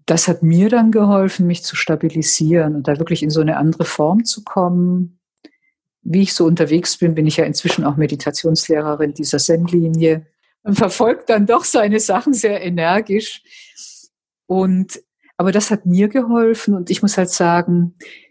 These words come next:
wenn ich jetzt das nochmal machen würde oder jemandem raten würde, ich würde immer den jungen Frauen raten, A,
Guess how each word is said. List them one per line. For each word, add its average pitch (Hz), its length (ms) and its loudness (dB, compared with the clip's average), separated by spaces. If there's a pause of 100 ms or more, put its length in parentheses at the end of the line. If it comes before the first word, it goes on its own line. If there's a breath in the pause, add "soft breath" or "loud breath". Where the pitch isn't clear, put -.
(480 loud breath)
wenn 208 280 2
ich 269 220 2
jetzt - 380 -6 (100)
das 208 240 -2
nochmal 196 520 2
machen 170 360 0
würde 165 240 2
oder 160 160 -4
jemandem 156 400 -2
raten 143 480 -2
würde, 143 300 -2
ich 156 220 -6
würde 170 220 2
immer 214 540 2
den 190 220 0
jungen 180 280 0
Frauen 160 460 0
raten, 156 720 0
A, 180 400 0